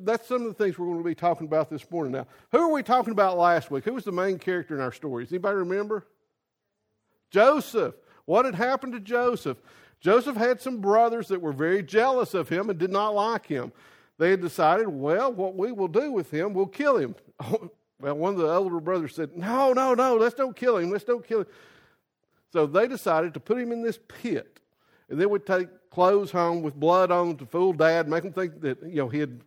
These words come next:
he'd succumbed to a wild animal or something. In the meantime, some traders came by and they said, "Well, hey, we want to get rid of him anyway. Why not make some money at it? Let's sell him into slavery.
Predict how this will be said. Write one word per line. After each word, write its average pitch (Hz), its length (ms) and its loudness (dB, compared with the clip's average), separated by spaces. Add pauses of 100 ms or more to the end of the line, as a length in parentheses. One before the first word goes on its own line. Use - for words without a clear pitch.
he'd 135 160 -8
succumbed 190 400 -2
to 165 80 2
a 143 80 4
wild 175 400 4
animal 180 300 0
or 151 100 -2
something. 160 280 -4 (300)
In 180 80 0
the 196 60 6
meantime, 220 500 2
some 156 240 -4 (220)
traders 220 480 2
came 185 260 0
by 175 200 4
and 214 80 -2
they 196 40 -2
said, 185 240 -4
"Well, 320 360 2 (840)
hey, 175 320 0 (200)
we 170 100 2
want 254 200 4
to 214 60 -6
get 240 140 -4
rid 214 160 6
of 220 120 2
him 202 140 -4
anyway. 202 380 2 (100)
Why 175 260 6
not 226 220 4
make 190 200 0
some 185 160 -4
money 170 340 2
at 127 200 -2
it? 139 120 -14 (360)
Let's 160 280 -4
sell 185 220 4
him 202 120 0
into 208 180 0
slavery. 202 680 2